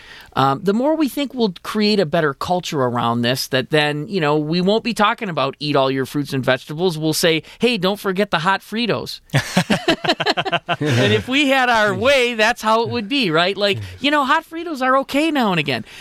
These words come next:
And of course, you know, but that takes time, as you say. And so all these things that we've done together to encourage this, um,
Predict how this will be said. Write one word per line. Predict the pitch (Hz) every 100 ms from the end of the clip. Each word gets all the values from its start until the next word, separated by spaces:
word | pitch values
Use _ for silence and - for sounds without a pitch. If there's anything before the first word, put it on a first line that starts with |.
| -
And | - 226
of | 226
course, | 254 240 -
you | -
know, | 240 226
but | - 254
that | 294 -
takes | - 285 -
time, | 247 196 165
as | 185 190
you | 180 170
say. | - 139 123
And | 131
so | - 165 151
all | 190 220 247
these | 233 -
things | 196 170
that | 151
we've | 127 143 127
done | 135 127
together | 135 127 123 120
to | - 135
encourage | 135 - 202 208 180 127 117
this, | 110 107 - - - - - - -
um, | 131 120 120 117 117 117